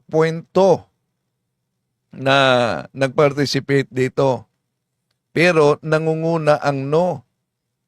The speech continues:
dahil one point four thousand. At yung yes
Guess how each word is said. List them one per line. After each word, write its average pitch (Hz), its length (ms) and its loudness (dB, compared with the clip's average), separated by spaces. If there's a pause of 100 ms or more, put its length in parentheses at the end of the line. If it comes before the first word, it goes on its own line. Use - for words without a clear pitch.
dahil 156 800 0 (880)
one 160 320 2
point 147 400 -4
four 170 560 0 (1200)
thousand. 135 720 -2 (1080)
At 180 400 2
yung 185 320 2
yes 202 760 -2